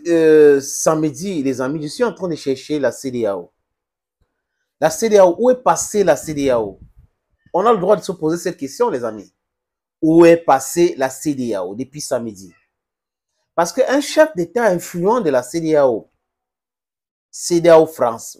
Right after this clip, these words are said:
France C D A O, a fait un coup d'État constitutionnel dans son pays.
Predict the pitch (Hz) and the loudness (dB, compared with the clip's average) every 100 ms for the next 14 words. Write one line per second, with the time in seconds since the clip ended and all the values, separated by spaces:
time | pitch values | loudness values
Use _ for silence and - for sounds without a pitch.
0 | 110 - 156 160 156 143 135 120 110 123 | -20 -4 -2 -2 -6 -8 -4 -2 0 2
1 | 214 - _ _ _ _ _ _ _ _ | 0 -2 _ _ _ _ _ _ _ _
2 | _ _ _ _ - 302 - 208 196 196 | _ _ _ _ 0 0 2 0 0 -4
3 | 202 151 123 151 180 - _ _ _ _ | -10 -8 -6 -6 -6 -8 _ _ _ _
4 | _ _ _ _ _ _ _ _ _ _ | _ _ _ _ _ _ _ _ _ _
5 | _ _ 269 240 - 202 214 208 220 247 | _ _ -2 0 -4 -14 -10 -6 -2 2
6 | 247 156 151 - 127 117 117 101 | 2 2 -4 -6 -12 -10 -12 -12